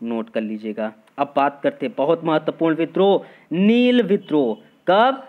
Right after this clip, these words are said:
अठारह सौ उनसठ से साठ के बीच में एक नील विद्रोह हुआ। यह मित्रों कृषक आंदोलन था।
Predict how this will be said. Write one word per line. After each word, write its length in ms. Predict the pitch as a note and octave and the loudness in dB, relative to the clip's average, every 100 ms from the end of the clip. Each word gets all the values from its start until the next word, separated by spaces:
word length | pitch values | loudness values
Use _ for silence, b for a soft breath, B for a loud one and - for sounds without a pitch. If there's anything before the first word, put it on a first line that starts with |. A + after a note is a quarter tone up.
| - | -8
अठारह 500 | F3+ F#3+ - A3 C#4+ | -6 -6 -2 2 2
सौ 180 | C#4+ A3 | 0 -4
उनसठ 580 | - F#3+ G#3 A3 C#4+ C#4 | 0 0 0 2 0 0
से 380 | - D#3 D3 D#3 B B | 0 2 2 0 B B
साठ 500 | - F3 G3 G#3+ - | -2 0 0 -4 0
के 120 | D#3+ | 0
बीच 380 | C3 D3+ F3 D3 | 0 -4 -4 -6
में 260 | B2 B2 C3 B B | -4 -4 -8 B B
एक 180 | D3 D#3 | -6 -4
नील 380 | D#3 D#3+ F#3 F#3 | -2 0 0 -2
विद्रोह 720 | C3 A2+ - A2+ C3+ - - | -6 -8 -6 -6 -6 -8 -8
हुआ। 260 | C#3 C#3 - _ b b b b | -2 -2 -2 _ b b b b
यह 120 | A#3+ D#4 | 0 2
मित्रों 340 | C#4 - G3 | 0 0 -2
कृषक 520 | G3 - F#3 F#3 F#3+ F#3+ - | -2 -6 -4 -2 -4 -4 -8
आंदोलन 600 | C3+ C3 B2 A#2 A2+ A2+ | -4 -2 -2 -4 -4 -6
था। 480 | A2 - A#2+ G3 _ | -8 -6 -4 -4 _